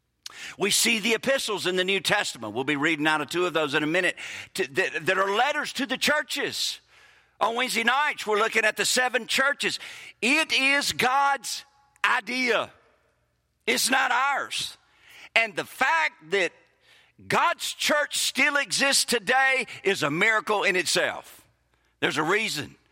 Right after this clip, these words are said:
'cause Jesus is behind it. And so today we're looking at the churches. I want to invite you to turn to Acts two forty-two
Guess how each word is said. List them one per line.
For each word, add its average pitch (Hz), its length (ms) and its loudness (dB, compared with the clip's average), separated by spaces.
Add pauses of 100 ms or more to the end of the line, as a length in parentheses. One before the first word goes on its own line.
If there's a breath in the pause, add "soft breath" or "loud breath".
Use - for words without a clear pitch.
(240 soft breath)
'cause 127 220 -4
Jesus 127 760 -2
is 101 100 -14
behind 95 540 -4
it. 82 100 -20 (1200 soft breath)
And 131 100 -16
so 113 380 -2 (140)
today 117 560 0
we're 110 540 -4
looking 117 500 -4
at 110 320 -10 (340)
the 127 60 -10
churches. - 720 -8
I 110 80 -2
want 123 180 -4
to 110 60 -6
invite 113 480 -4
you 104 80 -10
to 98 40 -10
turn 110 280 -4
to 92 60 -4
Acts 123 280 -2
two 165 200 -8
forty-two 180 640 -8